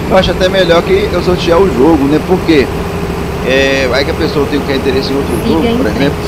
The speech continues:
Speaker 1: Acho que vou fazer isso mesmo, vou mudar a ideia, vou fazer o sorteio dos cards Steam pra vocês aí. Tá ok, galera? Eu consigo os cards Steam virtual, mando só o código pra, pro ganhador no e-mail do ganhador, o ganhador ativa o código e entra lá o crédito pra ele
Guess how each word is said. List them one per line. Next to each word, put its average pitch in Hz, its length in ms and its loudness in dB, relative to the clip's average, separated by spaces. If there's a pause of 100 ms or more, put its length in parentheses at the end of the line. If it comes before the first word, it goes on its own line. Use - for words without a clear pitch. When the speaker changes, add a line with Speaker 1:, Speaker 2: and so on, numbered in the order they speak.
(180)
Speaker 1:
Acho 139 140 -2
que - 80 -2
vou 151 100 0
fazer 170 120 4
isso - 120 -2
mesmo, 147 180 0
vou 143 100 0
mudar 151 200 0
a 151 60 2
ideia, 113 360 -2
vou - 180 -4
fazer - 160 -2
o - 40 -4
sorteio - 380 -2
dos 175 340 -2
cards 135 580 0 (140)
Steam - 320 -2 (460)
pra 117 120 0
vocês 131 540 0
aí. 127 220 2 (1000)
Tá 76 100 -2
ok, 180 280 0
galera? 127 320 0 (680)
Eu - 80 -2
consigo 135 360 -2
os 143 120 -4
cards 117 340 -2 (160)
Steam - 220 -2
virtual, 135 420 2 (100)
mando 147 280 0
só - 60 2
o - 80 2
código 123 440 0
pra, 110 100 0
pro - 380 -4
ganhador 110 480 0
no - 40 -2
e-mail 160 360 -2
do - 100 -2
ganhador, 160 540 2
o 214 40 2
ganhador 156 420 4
ativa 127 280 2
o - 140 0
código 147 400 4
e 160 60 0
entra 196 220 -2
lá 135 120 2
o 147 60 2
crédito 135 480 0
pra 160 120 2
ele 123 220 4